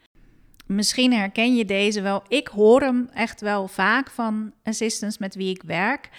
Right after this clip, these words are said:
En dat is het jezelf definiëren als: "Ik ben niet." Bijvoorbeeld: "Ik ben niet zo'n sterke spreker." Dus in groepen, ja,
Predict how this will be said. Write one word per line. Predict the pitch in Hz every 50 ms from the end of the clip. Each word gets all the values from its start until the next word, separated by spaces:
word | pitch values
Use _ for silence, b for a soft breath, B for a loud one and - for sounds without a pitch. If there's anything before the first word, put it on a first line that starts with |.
| B B B B B B _
En | 220 220 220
dat | 220 214 214 -
is | - 208 226 247 240 - - - b b b b b b _ _ _ _ _
het | - 202 196 - _ _ _
jezelf | - 185 196 180 196 196 208 233 254 294 302 285 - 196
definiëren | 190 214 214 233 226 - 208 185 180 185 196 196 196 190 - -
als: | - 175 170 170 - - -
"Ik | - - 190 160 151
ben | 160 180 180 175 175 170 - - -
niet." | 156 156 156 165 175 190 208 208 170 - - - - - - _ _ _ _ _ _ _
Bijvoorbeeld: | - 185 175 - 180 180 180 180 175 180 175 175 175 - - B B B B B B B B B B _ _ _ _ _ _ _ _ _ _ _
"Ik | _ 233 220
ben | 202 233 233
niet | 240 240
zo'n | - 240 233
sterke | - - 226 202 196 - 208
spreker." | - - - 196 180 180 185 180 - - 117 - - - _ _ _
Dus | - 190 185 185 202 - - _ _ _ _ _ _ _ _
in | - 190 185 185 185 180 180 196 202 _ _ _ _ _
groepen, | - - - 233 277 - - 220 214 226 220 B B B B B B B
ja, | B 190 - -